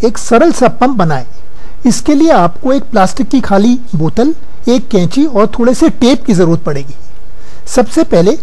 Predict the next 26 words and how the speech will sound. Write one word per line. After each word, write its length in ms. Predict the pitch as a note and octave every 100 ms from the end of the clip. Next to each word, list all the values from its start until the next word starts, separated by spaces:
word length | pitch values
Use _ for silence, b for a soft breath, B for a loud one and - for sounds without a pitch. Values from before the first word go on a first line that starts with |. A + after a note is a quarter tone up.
| - E3
बोतल 360 | E3+ F3 C4+
के 160 | - B3+
ढक्कन 360 | D3 - B3
में 200 | A3 F#3 A#3+
कैंची 420 | G3+ F3 E3+ C4+
से 200 | - F3+ - B B B
एक 200 | A#3+ - -
आठ 340 | F#3 G3 - -
मिलीमीटर 380 | F3+ E3+ D3 D#3+
का 140 | A3+
छेद 300 | - - F3+
बनाएं। 320 | C#3+ C#3+ B2 - - - - B B B -
उसके 260 | B3+ -
बाद 300 | D#4+ G#3+ G3+
में 100 | C#4+ C4+
कैंची 400 | G3 F3+ - C4
से 240 | - C#4 - -
बोतल 400 | D3 F#3+ G#3 C#4
के 160 | G#3+ D4+
पेंदे 340 | A#3+ A#3 E4+
के 140 | C#4+ A3
पास 400 | F#3+ D3+ - - -
एक 200 | B3 F3+
और 160 | A#3 C4
सुराख 440 | - G3+ E3+ -
बनाएं। 240 | E3 C3+